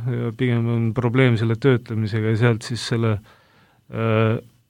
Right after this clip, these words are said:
otsuse tegemisega ja nii-öelda analüüsivõimega, et kindlasti kõikidele soovitan läbi mõelda, et milliseid andmeid üleüldse on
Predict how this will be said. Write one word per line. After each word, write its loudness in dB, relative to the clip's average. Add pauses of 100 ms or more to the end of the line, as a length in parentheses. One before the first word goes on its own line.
(560)
otsuse 2
tegemisega 0
ja -6
nii-öelda 0
analüüsivõimega, 0
et -14 (100)
kindlasti -2 (140)
kõikidele -2
soovitan 2 (480)
läbi 2
mõelda, 0
et -20
milliseid -2
andmeid 2
üleüldse 2 (220)
on 0